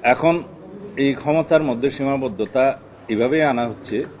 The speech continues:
যে রাষ্ট্রপতি আপিল, আপিল বিভাগের সিনিয়র মোস্ট দুইজন বিচারপতির মধ্য থেকে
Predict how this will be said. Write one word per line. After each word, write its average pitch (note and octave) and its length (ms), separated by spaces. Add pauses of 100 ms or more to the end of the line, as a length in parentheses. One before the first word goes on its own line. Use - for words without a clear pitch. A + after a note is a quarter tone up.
(520)
যে A#2+ 100
রাষ্ট্রপতি A#2+ 640
আপিল, G#2+ 360 (200)
আপিল G#2+ 320
বিভাগের A#2 520
সিনিয়র B2+ 360
মোস্ট B2+ 360
দুইজন G2 340
বিচারপতির F2+ 560
মধ্য F2+ 380
থেকে C#3 260